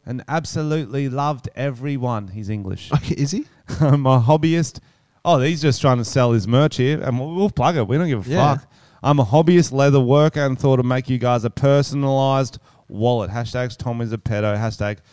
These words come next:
Speaker 1: Priest French."
Speaker 2: So
Speaker 1: Uh,
Speaker 2: say his, say his brand and
Speaker 1: brand
Speaker 2: shit.
Speaker 1: is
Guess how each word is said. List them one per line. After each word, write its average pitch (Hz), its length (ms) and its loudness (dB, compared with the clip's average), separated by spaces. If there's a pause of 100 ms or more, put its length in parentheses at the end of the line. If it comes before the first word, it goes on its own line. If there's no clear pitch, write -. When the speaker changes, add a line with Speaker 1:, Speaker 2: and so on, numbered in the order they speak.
(220)
Speaker 1:
Priest 110 340 -6
French." 107 520 -6 (600)
Speaker 2:
So - 120 -10
Speaker 1:
Uh, 107 80 2 (100)
Speaker 2:
say 180 80 0
his, 135 120 -4
say 180 240 -6
his 123 140 -8
brand 127 340 -8
and 123 100 -6
Speaker 1:
brand 139 260 4
Speaker 2:
shit. 139 80 4
Speaker 1:
is - 200 -2